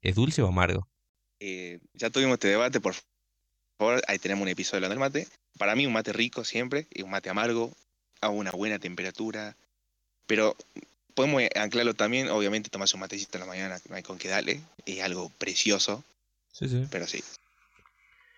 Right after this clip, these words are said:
Speaker 1: Después yo había puesto algo que a mí me encanta, pero lamentablemente no puedo hacerlo ahora porque, como te digo, yo curso a la tarde. Y yo creo que en esto los dos somos iguales,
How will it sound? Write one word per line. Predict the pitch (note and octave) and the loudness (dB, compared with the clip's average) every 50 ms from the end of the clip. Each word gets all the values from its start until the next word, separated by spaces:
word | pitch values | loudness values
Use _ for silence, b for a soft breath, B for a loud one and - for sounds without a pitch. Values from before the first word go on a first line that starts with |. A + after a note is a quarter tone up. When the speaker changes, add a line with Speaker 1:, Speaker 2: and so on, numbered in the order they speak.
| _ - - | _ -8 -2
Speaker 1:
Después | G2+ A2+ B2+ B2 - - G3 G#3 G3+ - - - - _ | 0 2 2 0 2 0 2 2 2 0 -2 -2 -4 _
yo | - - - D3 | -4 0 2 2
había | D#3 E3 D#3+ D3+ | 4 2 0 0
puesto | - D3 D3+ D3+ - _ - A2 A2 B2+ D3 - _ _ _ _ _ _ _ _ _ _ _ _ _ _ _ _ _ _ _ _ - - - _ _ | 2 0 0 0 -2 _ 0 2 2 2 -2 -6 _ _ _ _ _ _ _ _ _ _ _ _ _ _ _ _ _ _ _ _ -20 -20 -20 _ _
algo | - A#2+ B2+ B2 A2 | 4 4 4 4 4
que | - G#2 | 4 4
a | G2+ | 4
mí | G#2 A2 A2 | 6 6 6
me | G2+ F#2+ | 6 4
encanta, | F#2+ F#2+ F#2+ - - A2 G#2+ G#2 G2+ F#2+ - - G2 | 4 2 0 0 2 4 4 4 4 2 0 0 -2
pero | - - F#2+ F#2 F2+ | 0 0 0 2 2
lamentablemente | F2+ F#2 F#2+ F#2+ G2+ G#2 G#2 - C3+ C#3 B2+ G#2 G2+ A2 A#2 A2+ - G#2 | 2 2 4 4 2 2 2 2 4 4 4 4 4 2 2 2 0 0
no | F#2+ F#2+ F#2+ G2 | 0 0 -2 -2
puedo | - _ A#2 A#2 A2 G2+ | -2 _ 4 6 6 6
hacerlo | F#2+ - - G#2 F#2+ G2 G2+ | 4 4 2 2 4 4 4
ahora | G#2+ A2+ A2 A2 A#2 A2 | 4 4 4 2 2 0
porque, | - - F#2+ F2+ - F#2+ - | 2 0 -2 -2 -2 -8 -10
como | - F#2 F#2 - | -6 -6 -6 0
te | - G2 | 2 4
digo, | G2+ A2 A2 G#2+ | 4 4 4 2
yo | G2 - G#2 G2 | 2 2 0 0
curso | - B2 B2 B2 - A2+ | 0 0 -2 0 0 -2
a | F#2 | -2
la | F2 | -2
tarde. | - - - F#2+ F#2+ F#2+ F2+ F#2 G2 B B B B B B B B B B _ | -2 0 2 2 2 2 0 -2 -6 B B B B B B B B B B _
Y | A#2 A2 | 2 4
yo | B2 C3 | 4 4
creo | C#3+ D3+ | 4 4
que | - A2 | 4 6
en | G#2 | 6
esto | A2+ B2 B2+ A#2 G#2 G2+ - | 6 6 6 4 4 4 4
los | G2 G2 F#2+ | 4 2 4
dos | G#2 A2+ - | 4 2 2
somos | - A2+ G#2+ G2 F#2+ | 2 2 2 4 2
iguales, | F#2 F#2+ G2 G2+ G2 F#2 F#2 F#2 | 4 4 6 6 6 4 2 0